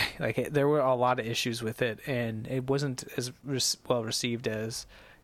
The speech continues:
the first kotor, which is a shame because there were a lot of good things that came out of this second one, because it was basically a, a new, a new character you got to <laughs> play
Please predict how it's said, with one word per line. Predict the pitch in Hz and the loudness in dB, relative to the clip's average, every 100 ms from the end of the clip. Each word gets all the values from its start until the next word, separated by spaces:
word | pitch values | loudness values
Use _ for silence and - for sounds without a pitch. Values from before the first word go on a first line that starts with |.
| _ _ | _ _
the | - | -4
first | 117 135 147 - | 0 0 0 0
kotor, | 117 110 110 113 | 0 0 0 2
which | 131 165 | 2 2
is | 147 | 2
a | |
shame | 135 - 170 180 120 | 2 4 2 2 0
because | 120 - 123 117 117 - - - - | 0 2 2 2 0 -4 -6 -18 0
there | 156 | 2
were | 202 185 | 4 4
a | 135 | 4
lot | 131 127 143 160 | 2 4 2 2
of | 131 135 | -2 2
good | 135 | 0
things | 131 135 160 | 2 0 2
that | 123 | -2
came | - 127 113 | -2 -4 -2
out | 110 110 | -2 -2
of | 110 | -4
this | 113 120 - - _ _ _ - - | -4 -2 -4 -6 _ _ _ -20 -8
second | - 131 147 | 0 0 0
one, | 151 156 | -2 -2
because | 147 147 | 0 0
it | 139 | 2
was | 139 | 0
basically | 135 160 - 143 131 127 - | 2 0 2 0 0 -2 -2
a, | 127 120 - | -2 -2 0
a | 147 | 0
new, | 135 139 143 147 139 131 - _ - | 2 2 4 2 2 -2 -8 _ -6
a | - | -2
new | 147 151 | 0 0
character | - 208 - | 0 0 0
you | 107 107 | 0 0
got | 98 | -2
to | - | -2
<laughs> | |
play | - - 135 139 | 0 0 2 0